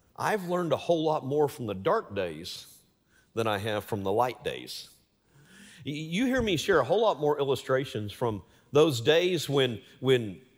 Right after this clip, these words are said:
we suffered, when Katie was dying or when Katie was struggling or we were getting bad news, because it's in the dark times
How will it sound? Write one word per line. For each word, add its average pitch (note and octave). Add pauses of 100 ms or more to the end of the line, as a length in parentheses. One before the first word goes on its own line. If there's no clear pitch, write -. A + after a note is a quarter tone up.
(140)
we B2+
suffered, A2 (640)
when E3
Katie F#3
was C#3
dying C#3+
or A2
when A#2
Katie F3+
was B2+
struggling D3
or A2+
we C3+
were D#3+
getting D#3+
bad D3
news, D3 (160)
because D#3+
it's E3+
in G3+
the C#3+
dark E3+
times A#2+